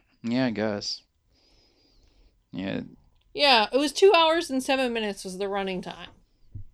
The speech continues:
Speaker 1: Ah, two hours
Speaker 2: It
Speaker 1: and
Speaker 2: could
Speaker 1: seven
Speaker 2: have,
Speaker 1: minutes.
Speaker 2: it could have been trimmed down to an hour and a half. Or an hour and forty minutes.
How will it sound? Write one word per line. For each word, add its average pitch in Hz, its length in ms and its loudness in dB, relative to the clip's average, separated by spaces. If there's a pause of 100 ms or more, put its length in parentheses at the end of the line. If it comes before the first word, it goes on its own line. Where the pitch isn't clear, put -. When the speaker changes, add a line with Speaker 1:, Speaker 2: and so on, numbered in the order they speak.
(240)
Speaker 1:
Ah, 90 260 2
two - 160 -10
hours 90 100 -2
Speaker 2:
It 90 40 -6
Speaker 1:
and 90 80 -8
Speaker 2:
could 302 120 -2
Speaker 1:
seven 294 140 2
Speaker 2:
have, - 160 -12
Speaker 1:
minutes. 262 120 0
Speaker 2:
it 254 60 -2
could 339 140 4
have 285 80 0
been 262 160 2
trimmed 233 320 -2
down 208 240 0
to 208 180 -2
an 196 80 -2
hour 190 200 -4
and 190 80 -8
a 185 60 -10
half. 190 440 -10 (840)
Or 220 240 2
an 214 160 -2
hour 208 240 0
and 214 120 -4
forty 190 320 -2
minutes. - 560 -12